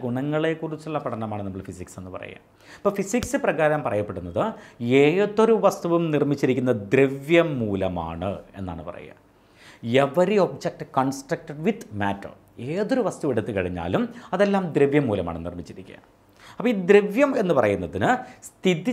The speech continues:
ചെയ്യാൻ സ്ഥലം ആവശ്യമാണ്, ഭാരമുള്ളതുമാണ്. ഓക്കെ, അപ്പോൾ സ്ഥിതി ചെയ്യാൻ സ്ഥലം ആവശ്യമായിട്ടുള്ളതും ഭാരമുള്ളതുമായ കണങ്ങളെയാണ് commonly, ജനറലായിട്ട് നമ്മൾ എന്ത് പറയുക,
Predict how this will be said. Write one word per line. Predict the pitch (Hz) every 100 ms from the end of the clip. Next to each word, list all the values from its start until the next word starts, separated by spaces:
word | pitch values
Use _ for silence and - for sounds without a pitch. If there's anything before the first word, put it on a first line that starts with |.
| 247
ചെയ്യാൻ | 226 185 180 175 165
സ്ഥലം | - - 151 151 214 175 110
ആവശ്യമാണ്, | 98 98 95 80 85 - _ _ _ _ _ _ - 107 95
ഭാരമുള്ളതുമാണ്. | 101 110 120 127 101 85 80 82 - - _ _ _ _ _ _ _ _ -
ഓക്കെ, | 120 98 -
അപ്പോൾ | - 123 -
സ്ഥിതി | - 110 104 165 180
ചെയ്യാൻ | 160 147 131 196 220
സ്ഥലം | - 104 104 156 165 143
ആവശ്യമായിട്ടുള്ളതും | 139 139 - 123 98 98 98 95 90 85 82 185 240 - - - 98 98
ഭാരമുള്ളതുമായ | 117 143 190 220 240 208 160 156 147 151 139 127 120
കണങ്ങളെയാണ് | 104 117 127 117 101 95
commonly, | 107 104 104 95 98
ജനറലായിട്ട് | 98 120 127 117 113
നമ്മൾ | 98 98
എന്ത് | 95 92
പറയുക, | 90 90 90